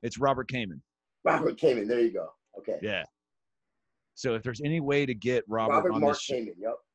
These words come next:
Speaker 1: if
Speaker 2: So
Speaker 1: there's
Speaker 2: he's
Speaker 1: any
Speaker 2: the
Speaker 1: way to get
Speaker 2: writer.
Speaker 1: Robert on the show, of course, then again, like,
Speaker 2: If,
Speaker 1: now
Speaker 2: if,
Speaker 1: that I
Speaker 2: if anyone knows, uh,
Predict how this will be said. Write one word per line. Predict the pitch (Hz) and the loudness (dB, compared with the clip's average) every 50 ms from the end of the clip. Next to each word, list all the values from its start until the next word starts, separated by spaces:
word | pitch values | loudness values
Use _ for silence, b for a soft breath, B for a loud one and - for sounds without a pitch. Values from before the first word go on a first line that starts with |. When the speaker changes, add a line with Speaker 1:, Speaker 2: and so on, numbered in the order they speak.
| _ _ _ _ - | _ _ _ _ -14
Speaker 1:
if | 98 | -8
Speaker 2:
So | 101 117 | -4 -2
Speaker 1:
there's | 143 214 | -2 0
Speaker 2:
he's | - | 0
Speaker 1:
any | - | 2
Speaker 2:
the | - | 2
Speaker 1:
way | - - | 4 4
to | 151 131 113 | 4 4 2
get | 127 123 | 0 0
Speaker 2:
writer. | 110 | 0
Speaker 1:
Robert | 107 113 120 117 113 120 113 | 0 0 0 0 0 -2 -2
on | 113 113 107 | -2 -2 -2
the | 101 | -4
show, | 92 - - - 104 98 87 76 78 - - | -6 -6 -6 -4 -4 -4 -4 -4 -6 -10 -14
of | 104 | -10
course, | - 139 139 120 - | -6 -4 -4 -4 -4
then | - 139 131 | -6 -8 -8
again, | 120 101 123 117 107 101 | -6 -8 -8 -8 -8 -10
like, | 101 95 98 | -6 -2 -2
Speaker 2:
If, | - | -2
Speaker 1:
now | - 110 | 0 0
Speaker 2:
if, | - 107 | -2 -2
Speaker 1:
that | 110 110 - | 0 0 0
I | 143 | 0
Speaker 2:
if | - - | 0 2
anyone | 160 170 196 214 226 208 180 | 2 4 4 4 4 2 2
knows, | 175 170 170 170 156 139 - _ _ - 123 | 4 4 2 2 0 -6 -14 _ _ -14 -12
uh, | 117 110 | -12 -12